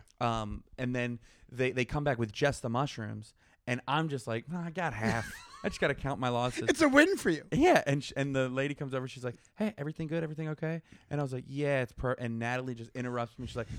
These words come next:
Speaker 1: "Nah, I think he was supposed to have blue cheese with that too." And she's like, "Oh, fuck, I'm so sorry."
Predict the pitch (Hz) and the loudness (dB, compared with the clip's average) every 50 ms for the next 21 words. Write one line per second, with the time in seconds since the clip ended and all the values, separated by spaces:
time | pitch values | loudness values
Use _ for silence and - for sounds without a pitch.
0 | - - 143 170 202 196 185 185 180 214 220 226 220 - - 196 170 - 180 147 | -10 -6 0 4 4 6 6 4 2 0 -2 -2 -2 0 0 -2 0 2 2 2
1 | 131 123 147 151 139 - - 165 170 156 139 139 117 - 117 110 107 - - 143 | 2 0 -2 -2 -2 -4 -6 -4 -4 -2 -2 -2 -2 -2 -2 -4 -4 -2 -2 -2
2 | 139 127 117 82 110 - - 123 120 - - 147 147 - - 90 _ _ _ _ | -2 -2 -4 -6 -10 -12 -12 -14 -14 -14 -14 -14 -14 -14 -16 -18 _ _ _ _
3 | _ _ _ _ _ - 135 110 107 _ _ _ _ _ 131 139 131 - - 123 | _ _ _ _ _ -20 -18 -18 -18 _ _ _ _ _ -14 -14 -14 -14 -14 -16
4 | 120 - - 113 120 - 123 | -16 -16 -18 -20 -20 -20 -20